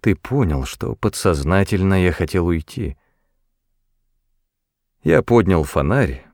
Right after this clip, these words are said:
запер за собой дверь и повесил ключ на крюк.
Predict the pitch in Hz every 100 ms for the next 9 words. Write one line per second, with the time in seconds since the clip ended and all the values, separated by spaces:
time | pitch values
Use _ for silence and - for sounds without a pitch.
0 | _ _ - 76 117 117 117 101 95 98
1 | 82 73 62 95 156 151 143 113 107 127
2 | - 117 95 - 82 76 - 82 80 -
3 | 60 -